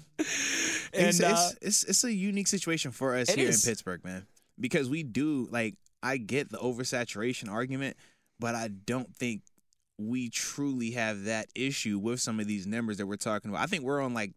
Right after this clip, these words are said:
Speaker 2: the other extreme of it. Like, we're trying so hard to keep it exclusive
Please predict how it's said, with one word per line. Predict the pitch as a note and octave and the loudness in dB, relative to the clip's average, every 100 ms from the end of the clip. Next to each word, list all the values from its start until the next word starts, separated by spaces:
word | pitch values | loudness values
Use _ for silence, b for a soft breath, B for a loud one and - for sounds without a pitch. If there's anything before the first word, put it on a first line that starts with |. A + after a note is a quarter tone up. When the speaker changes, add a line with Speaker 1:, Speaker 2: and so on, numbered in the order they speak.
| - | -8
Speaker 2:
the | G2+ - _ A#2 | -8 -8 _ -2
other | B2 A#2 | 0 -2
extreme | G#2 - - - G#2+ B2 G2+ | -4 -6 -6 -4 -2 0 0
of | F2+ - | -2 -6
it. | - b b b b | -16 b b b b
Like, | A2 G2 | -2 0
we're | C3+ | -2
trying | - C3+ A#2+ G#2 G2+ | -2 -2 0 0 2
so | - - - - - D#3 D#3+ D#3 C3+ | 4 6 6 4 2 0 0 0 0
hard | A#2+ B2+ G#2+ | 0 0 -2
to | |
keep | A2+ A#2+ G#2 | -4 -4 -2
it | G2+ | -4
exclusive | F#2+ - - G2+ F#2+ F#2+ E2+ | -6 -8 -6 -6 -4 -8 -10